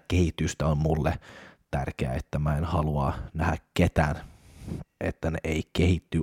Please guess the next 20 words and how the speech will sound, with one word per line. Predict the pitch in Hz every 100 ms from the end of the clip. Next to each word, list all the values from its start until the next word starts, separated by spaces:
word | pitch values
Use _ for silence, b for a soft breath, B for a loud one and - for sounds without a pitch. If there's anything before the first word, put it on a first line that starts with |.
| -
ollenkaan. | 85 76 - - - - - -
Eli | 98 104 -
jos | 113 113
sä | 113
kaipaat | 101 101 - 85 -
tuloksia, | 104 104 92 - 90 82 -
lihasmassaa, | 92 95 90 - 85 85 - 85 85 B B B B B - 87
järkevästi | 98 95 - 90 -
suunniteltu | 95 87 85 80 82 -
ohjelmia, | 87 85 85 80 80 80 -
ruokaohjelmia, | 85 - 73 90 87 78 78 78 B B B
ja | 80
me | 80
emme | 85
tee | 80 - 78
mitään | 78 92 - 82 - -
turhaa | 90 - 82 73 -
paskaa, | 90 - - 87 87
että | 82 - - - - -
kaikki | - 110 95 _ - 90